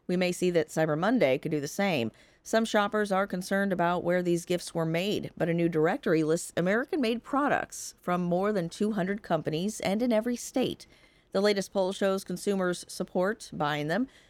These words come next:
to boost the economy and create more jobs. Scott Paul, president of the Alliance for American Manufacturing, says the Made in America holiday gifts guide's purpose is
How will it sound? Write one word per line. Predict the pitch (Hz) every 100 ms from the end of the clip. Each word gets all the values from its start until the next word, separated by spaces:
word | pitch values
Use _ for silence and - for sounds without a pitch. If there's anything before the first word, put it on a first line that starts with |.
| _
to | -
boost | 202 214 226
the | 208
economy | 180 - 196 226 190 190 170
and | 196 233
create | 302 214 185
more | 190
jobs. | 202 202 240 254 - - _ _
Scott | - - 277 311
Paul, | - 175 120 -
president | 196 196 196 185
of | 170
the | 165
Alliance | 160 151 160 170 147
for | - 170
American | 165 175 170
Manufacturing, | 170 175 170 170 175 - 180
says | 180 180 185 190
the |
Made | 165 190 226
in | 220
America | 196 202 202 196
holiday | 175 165 220 269 294
gifts | 285 254 -
guide's | 151 127 131 175 - - - _ _ _
purpose | - 196 233 262 - - _ -
is | 175 214